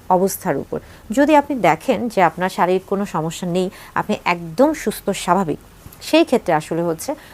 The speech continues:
আমরা বলে থাকি যে অনেক সময় হয় মানসিক বিভিন্ন কারণে আপনার লিঙ্গের উত্থান নাই হতে পারে বা লিঙ্গের পতন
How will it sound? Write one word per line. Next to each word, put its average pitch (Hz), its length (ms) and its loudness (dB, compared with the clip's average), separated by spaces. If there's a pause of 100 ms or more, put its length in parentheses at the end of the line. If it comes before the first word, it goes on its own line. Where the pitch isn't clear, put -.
(120)
আমরা 190 220 2
বলে 185 200 2
থাকি 196 180 -2 (100)
যে 220 60 4 (320)
অনেক 233 220 2
সময় 277 280 2
হয় 180 180 8 (100)
মানসিক 180 300 -6 (100)
বিভিন্ন 208 240 -2 (160)
কারণে 180 340 2
আপনার 180 220 -6
লিঙ্গের 175 320 0
উত্থান 220 260 -4 (560)
নাই 208 240 8
হতে - 240 -4
পারে 117 160 -2 (240)
বা 240 160 2
লিঙ্গের 226 300 6
পতন 208 160 0